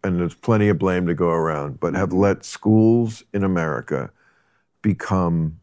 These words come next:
Speaker 1: horror shows. Of
Speaker 2: Yeah.
Speaker 1: course, not everywhere, like you say, there's, but, like, places where the teacher commands no respect.
Speaker 2: Right.
Speaker 1: So how could a kid, how can any,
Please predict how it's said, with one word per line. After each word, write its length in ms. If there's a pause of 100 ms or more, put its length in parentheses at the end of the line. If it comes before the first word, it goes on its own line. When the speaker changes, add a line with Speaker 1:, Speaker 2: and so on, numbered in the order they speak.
Speaker 1:
horror 400
shows. 540 (160)
Of 60
Speaker 2:
Yeah. 60
Speaker 1:
course, 240
not 180
everywhere, 380
like 220
you 80
say, 280
there's, 240 (800)
but, 300 (600)
like, 240
places 520
where 440 (340)
the 100
teacher 420
commands 640
no 180
respect. 600 (120)
Speaker 2:
Right. 280 (140)
Speaker 1:
So 180
how 140
could 140
a 60
kid, 300 (200)
how 140
can 180
any, 300